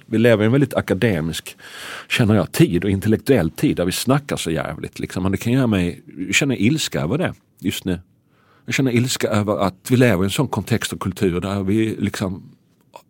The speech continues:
safear upp i huvudet, snackar, för det är inte där det händer. Det är en bra början, men inte där det händer. Man kan inte snacka sig fram till en orgasm, man kan inte snacka sig fram till kärlek, man kan inte analysera sig fram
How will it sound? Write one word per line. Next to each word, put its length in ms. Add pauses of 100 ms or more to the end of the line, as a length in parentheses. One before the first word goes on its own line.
safear 640 (1000)
upp 200
i 80
huvudet, 640 (680)
snackar, 600 (200)
för 120
det 40
är 40
inte 120
där 260
det 60
händer. 480 (120)
Det 80
är 40
en 40
bra 180
början, 420
men 100 (140)
inte 320
där 200
det 80
händer. 440 (600)
Man 100
kan 100
inte 100
snacka 380
sig 140
fram 200
till 120
en 40
orgasm, 420
man 80
kan 80
inte 100
snacka 360
sig 120
fram 220
till 120
kärlek, 440
man 120
kan 120
inte 160 (280)
analysera 800
sig 180
fram 440